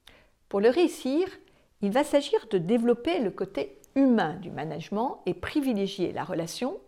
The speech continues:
aux outils et aux process. Cela passe par de la confiance, du partage, de la restauration de liens trop distendus. Cela demandera du temps, mais un temps qui sera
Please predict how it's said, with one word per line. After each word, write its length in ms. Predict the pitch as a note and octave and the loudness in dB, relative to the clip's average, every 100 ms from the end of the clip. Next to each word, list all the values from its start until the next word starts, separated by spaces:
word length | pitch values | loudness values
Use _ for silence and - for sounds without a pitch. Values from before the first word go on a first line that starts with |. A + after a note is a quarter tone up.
| _ _ - | _ _ 2
aux 200 | G#3 D#3+ | 2 0
outils 260 | - C4 | -4 0
et 40 | G3+ | 0
aux 80 | |
process. 720 | F3+ D#3+ - - - - - _ - - - - - _ - | 0 -6 -12 -14 -16 -20 -20 _ -20 -20 -20 -20 -20 _ -8
Cela 320 | - G3 A3+ | 0 4 6
passe 240 | G#3 - | 4 0
par 160 | - - | -8 -10
de 80 | - | -14
la 100 | - | -4
confiance, 880 | G#3+ C#4 - - F#3 - - - _ _ - | -2 0 0 -4 -6 -16 -16 -18 _ _ -8
du 140 | D#3+ | -6
partage, 1040 | - - D4 C#4 - F#3+ F3+ F#3 - - - _ - - - - | -6 -2 0 0 -2 -2 -2 -6 -14 -16 -20 _ -20 -20 -20 -6
de 80 | G3+ | -2
la 100 | E3 | -2
restauration 760 | - A#3+ A#3+ - F#3 E3+ B3 A3 | 0 2 2 4 2 0 0 0
de 100 | F3+ | 0
liens 320 | E3+ A3 C4 - | -2 -4 -6 -10
trop 220 | - G#3+ | 0 0
distendus. 680 | F3+ - - E3 - - _ _ _ _ - - - _ | 0 -6 -8 -8 -10 -18 _ _ _ _ -20 -20 -20 _
Cela 300 | - G3+ G3+ | 0 4 6
demandera 580 | G#3+ G#3 G3 F#3 G3 F#3+ | 6 4 0 -2 0 -2
du 160 | D#3 - - | -2 -6 0
temps, 300 | F#3+ A3+ - _ _ | 2 0 -10 _ _
mais 160 | G3 A#3 | -2 -2
un 80 | A#3+ | 0
temps 160 | - | 0
qui 120 | - | 0
sera 340 | - - A#3+ | -12 -10 -10